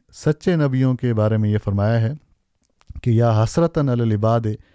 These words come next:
ما یاتیہم من رسول الا کانوا بہ یستہزئون، کہ یہ استہزاء اور یہ، آ،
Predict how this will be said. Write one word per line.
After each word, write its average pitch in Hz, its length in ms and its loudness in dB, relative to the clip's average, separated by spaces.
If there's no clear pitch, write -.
ما 117 180 2
یاتیہم 127 580 0
من 131 140 2
رسول 147 400 0
الا 120 360 0
کانوا 110 320 0
بہ 104 100 -2
یستہزئون، 92 760 -4
کہ 117 100 -2
یہ 147 240 2
استہزاء 127 720 0
اور 117 240 0
یہ، 131 680 2
آ، - 40 -10